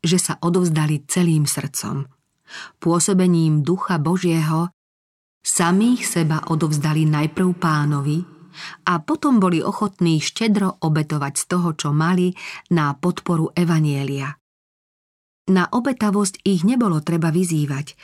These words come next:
skôr sa tešili, že majú prednosť odoprieť si aj veci pre nich dôležité, aby mohli poskytnúť potrebnú pomoc iným.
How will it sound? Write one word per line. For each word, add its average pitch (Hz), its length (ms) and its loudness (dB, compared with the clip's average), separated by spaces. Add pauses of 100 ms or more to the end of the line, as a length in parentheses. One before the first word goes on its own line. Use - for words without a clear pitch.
(200)
skôr 160 320 0
sa 160 240 -2
tešili, 170 480 0
že 156 180 2
majú 147 300 0
prednosť 170 720 -2
odoprieť 185 560 0
si - 160 -4
aj 156 220 0
veci 185 240 -2
pre 165 160 0
nich 160 240 2
dôležité, 165 880 0 (480)
aby 254 240 0
mohli 196 320 2
poskytnúť 165 880 -2
potrebnú 151 560 -2
pomoc 147 420 -2
iným. 139 540 -2